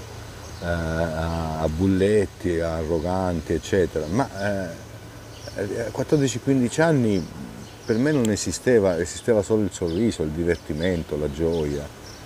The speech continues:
Insomma, si, si, se il mondo è cambiato così, eh, davvero bisogna fare qualcosa e bisogna intervenire e bisogna martellare continuamente affinché le cose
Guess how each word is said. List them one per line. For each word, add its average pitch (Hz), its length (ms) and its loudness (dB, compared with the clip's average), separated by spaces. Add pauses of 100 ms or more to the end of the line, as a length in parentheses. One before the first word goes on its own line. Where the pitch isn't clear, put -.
(200)
Insomma, 82 320 -4
si, 107 200 0
si, - 220 -2 (200)
se - 160 2
il 117 60 4
mondo 139 240 4
è 123 40 0
cambiato 123 400 2
così, 107 880 2 (400)
eh, 76 180 -6
davvero 101 320 4
bisogna 90 400 -2
fare 85 240 -2
qualcosa 85 440 0
e - 20 -2
bisogna 80 300 -2
intervenire 101 680 4 (600)
e 110 140 2
bisogna 170 680 6
martellare 107 680 4
continuamente 123 960 2
affinché 101 520 2
le 110 160 4
cose 101 760 4